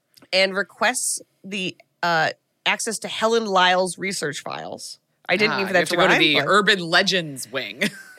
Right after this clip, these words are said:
Speaker 1: And, um, he kinda turns on the charm, and you see the librarian's like, "Oh, <laughs> oh, hello, are you, <laughs> oh,
Speaker 2: mean
Speaker 1: oh, I didn't even know this was here. I, uh,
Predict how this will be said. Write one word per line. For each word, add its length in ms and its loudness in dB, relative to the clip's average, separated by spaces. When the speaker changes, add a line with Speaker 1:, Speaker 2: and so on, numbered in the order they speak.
Speaker 1:
And, 420 2
um, 500 2
he 180 -2
kinda 160 2
turns 240 0
on 100 2
the 80 4
charm, 460 2
and 60 -4
you 60 -2
see 120 -4
the 80 2
librarian's 520 4
like, 220 0
"Oh, 240 2
<laughs> 340 -12
oh, 140 2
hello, 360 4
are 120 4
you, 160 2
<laughs> 460 -12
oh, 280 2
Speaker 2:
mean 200 -12
Speaker 1:
oh, 120 6
I 100 4
didn't 160 -2
even 140 -4
know 80 4
this 160 -4
was 100 -8
here. 240 2
I, 160 4
uh, 280 2